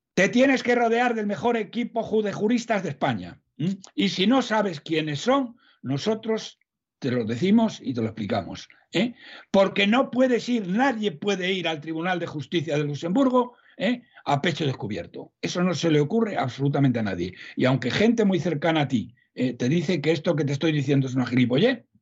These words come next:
¿m? Eh, hazme caso, Isabel, tienes que rodearte de los mejores y tienes que ir ahí con los mejores. Y una vez que te hayan exonerado,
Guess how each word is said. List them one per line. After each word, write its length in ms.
¿m? 220
Eh, 320
hazme 280
caso, 340
Isabel, 540
tienes 400
que 160
rodearte 640
de 280
los 160
mejores 480
y 140
tienes 400
que 160
ir 120
ahí 280
con 360
los 260
mejores. 460
Y 200
una 260
vez 200
que 300
te 140
hayan 260
exonerado, 600